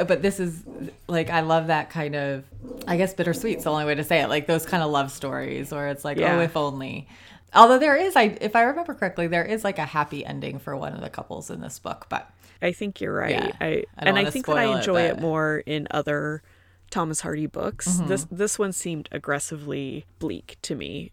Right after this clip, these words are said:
Speaker 2: but with something like, like Tess of the D'Urbervilles, it feel, I, I enjoy kind of the bittersweetness
Speaker 1: Mm-hmm.
Speaker 2: of it a little bit more than I did
Speaker 1: Yeah.
Speaker 2: in this one. But
Speaker 1: Yeah, I actually like Far From the Madding Crowd quite a lot.
Speaker 2: Oh,
Speaker 1: I read
Speaker 2: yeah.
Speaker 1: that not
Speaker 2: Yes,
Speaker 1: too long
Speaker 2: yes,
Speaker 1: ago,
Speaker 2: yes.
Speaker 1: and I really liked that one.
Speaker 2: Yeah, that, that one is,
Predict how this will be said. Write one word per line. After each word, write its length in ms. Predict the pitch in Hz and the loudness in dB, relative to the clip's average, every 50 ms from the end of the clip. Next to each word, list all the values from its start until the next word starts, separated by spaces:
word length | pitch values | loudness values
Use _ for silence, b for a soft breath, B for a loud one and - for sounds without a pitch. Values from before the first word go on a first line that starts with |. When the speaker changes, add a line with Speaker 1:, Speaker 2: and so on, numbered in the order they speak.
| _ - | _ -14
Speaker 2:
but 360 | 160 160 - 170 151 - - | -14 0 2 2 2 2 0
with 180 | - 160 165 156 | 0 0 0 2
something 340 | - - 180 175 - 165 156 | 2 0 0 0 -2 -2 0
like, 400 | 139 135 127 101 104 - - - - | 0 0 0 0 -2 -4 -10 -8 -4
like 160 | - 147 107 | -2 -2 -2
Tess 200 | - 175 165 - | -2 -2 -2 -2
of 80 | 160 135 | -4 -6
the 80 | - | -2
D'Urbervilles, 520 | - 190 208 208 170 156 143 147 127 139 - | 0 2 2 2 2 0 0 0 -2 0 -2
it 120 | 151 - | -4 -6
feel, 240 | - - 143 147 - - | -6 -6 -6 -6 -2 -2
I, 220 | 156 147 - - - _ | -2 -2 -2 -4 -4 _
I 100 | - 151 | 2 2
enjoy 400 | 143 143 143 - 139 113 110 143 | 2 2 0 -2 0 0 0 0
kind 200 | - - 151 147 | -2 -4 -4 -2
of 60 | 135 | -2
the 60 | 123 139 | -2 -2
bittersweetness 840 | - 120 - 139 - - - - - 107 110 139 - - 175 160 | -2 -2 -2 -2 -2 -4 -6 -6 -6 -6 -6 -4 -4 -4 -4 -4
Speaker 1:
Mm-hmm. 80 | 151 147 | -2 -2
Speaker 2:
of 140 | 139 135 135 | -2 -2 -2
it 100 | 139 - - | -4 -2 0
a 100 | - 147 | 0 0
little 160 | 135 135 131 | 0 -2 -2
bit 160 | - 135 - | -2 -4 -4
more 240 | - - - - - | -4 -6 -6 -6 -6
than 160 | - 139 - | -6 -6 -6
I 40 | - | -6
did 200 | - - - - | -6 -6 -6 -8
Speaker 1:
Yeah. 60 | - | -8
Speaker 2:
in 60 | 95 98 | -10 -10
this 240 | - - - - - | -8 -8 -8 -8 -8
one. 260 | - - - 190 185 | -8 -10 -10 -10 -6
But 60 | - 196 | 2 8
Speaker 1:
Yeah, 180 | 208 202 180 | 8 10 10
I 80 | 175 190 | 10 8
actually 300 | 220 214 - 311 302 269 | 6 2 0 -2 0 2
like 240 | 214 180 165 165 - 185 175 | 2 2 0 0 -4 -12 -8
Far 200 | - - 165 160 | -2 0 0 2
From 220 | 160 180 175 170 | 2 0 -4 -4
the 80 | 160 160 | -4 -4
Madding 340 | 156 156 151 147 147 147 143 | -2 -2 -2 -2 -2 -4 -6
Crowd 340 | - - 135 135 139 143 - | -4 -2 0 0 -2 -2 -4
quite 160 | - 196 202 | -4 -4 -2
a 60 | 226 | -2
lot. 140 | 247 262 269 | 2 6 8
Speaker 2:
Oh, 60 | 208 | 10
Speaker 1:
I 40 | 202 190 | 10 10
read 60 | 175 | 8
Speaker 2:
yeah. 140 | 180 170 151 | 8 8 8
Speaker 1:
that 140 | 160 170 156 | 6 4 4
not 160 | 165 151 151 | 2 0 0
Speaker 2:
Yes, 140 | - 160 156 | 2 2 2
Speaker 1:
too 40 | 147 | 4
long 140 | 143 143 143 156 | 4 4 4 4
Speaker 2:
yes, 100 | 151 143 | 2 2
Speaker 1:
ago, 340 | 160 165 165 170 175 180 185 | 4 4 6 6 4 4 2
Speaker 2:
yes. 80 | - - | 0 0
Speaker 1:
and 120 | 156 151 | 0 0
I 60 | 151 | 0
really 540 | 151 147 139 139 147 147 147 147 139 131 131 | 0 -2 -4 -6 -6 -6 -6 -6 -6 -6 -8
liked 280 | - - - - - - | -10 -10 -12 -14 -16 -16
that 260 | - - - - - | -14 -12 -12 -12 -12
one. 260 | - - - - - - - | -14 -14 -14 -14 -16 -2 2
Speaker 2:
Yeah, 380 | 175 170 143 113 - - 165 175 - | 4 6 6 4 2 -2 -6 -6 -2
that, 200 | - 185 175 - - _ | 0 2 2 0 -2 _
that 200 | 170 180 175 - | 0 0 2 2
one 160 | - 147 147 147 | 0 0 -2 -2
is, 380 | - 156 160 - - - - | -4 -4 -4 -4 -6 -6 -8